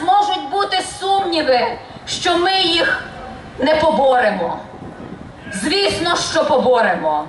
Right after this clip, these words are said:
Борітеся, поборете. Вам Бог помагає.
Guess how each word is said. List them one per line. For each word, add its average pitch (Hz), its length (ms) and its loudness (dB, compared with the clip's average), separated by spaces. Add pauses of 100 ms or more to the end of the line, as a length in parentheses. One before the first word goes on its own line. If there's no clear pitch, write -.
(140)
Борітеся, 349 840 2 (520)
поборете. 254 960 2 (420)
Вам 320 300 2
Бог 359 460 2
помагає. - 840 0